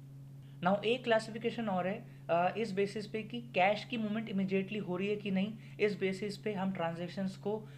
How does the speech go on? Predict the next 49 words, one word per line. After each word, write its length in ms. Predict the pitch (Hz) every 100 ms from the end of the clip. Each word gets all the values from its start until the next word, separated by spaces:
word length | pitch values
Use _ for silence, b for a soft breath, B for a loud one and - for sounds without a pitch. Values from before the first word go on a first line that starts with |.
| B
अ, 140 | 160 165
दो 220 | 175 202
भागों 260 | 185 180 190
में 140 | 190
बांट 160 | 170 165
सकते 320 | 170 - 175
हैं, 440 | 202 - - -
कैश 280 | 175 175 196 -
ट्रांजैक्शन, 580 | 202 196 196 - 233 240 B -
क्रेडिट 400 | 165 165 202 208 - -
ट्रांजैक्शन। 500 | 165 147 131 - 123 -
ठीक 140 | 160
है, 160 | 185 196 B B
ये 60 | 190
बहुत 260 | 190 214
ही 60 | 240
बेसिक 420 | 175 180 202 214
से 100 | -
मैं 140 | 208
जा 160 | 185 170
रहा 100 | 185
हूँ, 280 | 226 - -
क्योंकि 200 | 190 196
आगे 280 | 185 180 208
जब 160 | 208
ये 80 | 220
शब्द 240 | 208 214 190
यूज़ 200 | 202 196
होंगे 180 | 196
क्रेडिट 380 | 208 180 180 190
वगैरह, 220 | 185 180
तो 120 | 208 202
आपको 260 | 190 -
पहले 240 | 190 175 170
से 120 | 220
ही 60 |
पता 220 | 214 175 170
होंगे। 280 | 139 117 135
ओके, 260 | 156 214 233 B B B B B
ओके, 460 | 160 165 190 - - - -
तो 340 | 214 233 -
कैश 280 | 202 220 233
ट्रांजैक्शन 440 | 233 220 214 208
में 200 | 220 208
basically 460 | 196 190 196 202 196
क्या 100 | 196
होता 200 | 180 190
है 60 | 196
कि 220 | 220